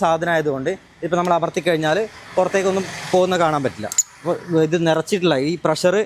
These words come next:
ഗ്രീനിലുള്ള ഒരു സിലിണ്ട-, ഏഹ്, എക്സ്റ്റിങ്ക്വിഷർ ആണെങ്കിൽ ഇവിടെ പ്രസ് ചെയ്യുമ്പോൾ തന്നെ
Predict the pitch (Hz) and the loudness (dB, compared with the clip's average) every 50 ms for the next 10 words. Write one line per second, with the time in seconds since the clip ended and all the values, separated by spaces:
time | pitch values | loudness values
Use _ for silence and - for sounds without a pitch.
0 | - - _ _ _ - 139 139 151 165 185 196 214 214 196 185 170 170 180 170 | -4 -8 _ _ _ -10 -4 0 2 2 2 4 2 2 2 2 2 2 0 0
1 | - 147 160 160 170 170 160 - - - _ - - - - - - - 175 160 | -2 -4 -2 -2 -2 -2 -4 -8 -14 -20 _ -20 -20 -20 -20 -20 -4 -2 0 0
2 | 160 165 151 147 143 139 135 135 - - 165 165 160 - 180 160 147 143 151 160 | 0 2 2 2 2 2 0 0 -2 -2 -2 0 0 2 2 2 2 2 2 0
3 | 160 160 139 143 147 202 - - - - - - - - 160 - 196 - 180 165 | 0 0 0 0 -2 -2 -4 -8 -14 -16 -16 -10 -4 0 2 2 2 2 0 -2
4 | 147 - - 185 175 175 175 165 - 160 147 151 | -2 0 2 2 2 2 0 0 0 -2 0 0